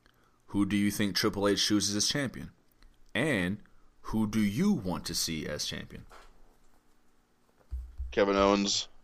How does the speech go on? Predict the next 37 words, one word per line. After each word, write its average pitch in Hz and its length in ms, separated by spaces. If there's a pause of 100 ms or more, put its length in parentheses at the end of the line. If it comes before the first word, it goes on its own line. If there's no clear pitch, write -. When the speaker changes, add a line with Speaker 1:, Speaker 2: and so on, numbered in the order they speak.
(320)
Speaker 1:
Ooh, 90 640
you 101 80
think 107 160
that's 98 160
who 104 80
he 90 100
chooses, 180 400
or 101 80
that's 95 220
who 95 60
you 95 120
wanna 76 180
see? - 220 (1040)
Speaker 2:
Both. 90 460 (480)
Speaker 1:
Okay. 85 1200
Why, 87 400
uh, 95 280
why 90 160
Kevin 95 240
Owens? 90 300 (1700)
Speaker 2:
Kevin 165 180
Owens 123 160
is 101 80
just - 120
a - 20
good 104 160
all-around 101 480
dude 104 340
on 104 200
the 98 60
fucking 98 320
mic 98 520
and 98 160
in 98 60
the 95 60
ring. 101 540 (180)
Speaker 1:
Yeah. 82 300